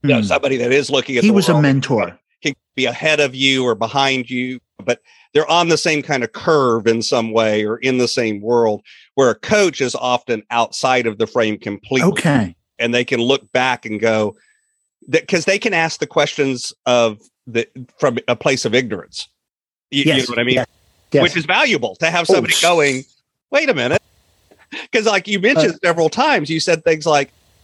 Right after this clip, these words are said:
Speaker 1: "I was creative, but I wasn't going to be, I, I wasn't a songwriter. I wasn't
Speaker 2: Yeah.
Speaker 1: somebody who could play guitar."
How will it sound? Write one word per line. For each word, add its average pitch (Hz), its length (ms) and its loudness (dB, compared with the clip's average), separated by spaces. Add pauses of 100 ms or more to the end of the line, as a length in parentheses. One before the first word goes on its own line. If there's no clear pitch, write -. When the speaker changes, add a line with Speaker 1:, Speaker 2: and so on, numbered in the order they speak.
(100)
Speaker 1:
"I 151 100 0
was 156 140 0
creative, 180 380 0
but 151 100 0
I 143 80 4
wasn't 151 320 0
going 147 240 2
to 143 80 -4
be, 139 240 -6 (260)
I, 139 140 -2 (300)
I 156 100 0
wasn't 160 380 2
a 156 60 4
songwriter. 135 680 0 (540)
I 127 120 -2
wasn't 156 360 2
Speaker 2:
Yeah. 139 80 2
Speaker 1:
somebody 147 260 -4
who 151 80 -4
could 147 160 -8
play 147 160 0
guitar." 143 420 -2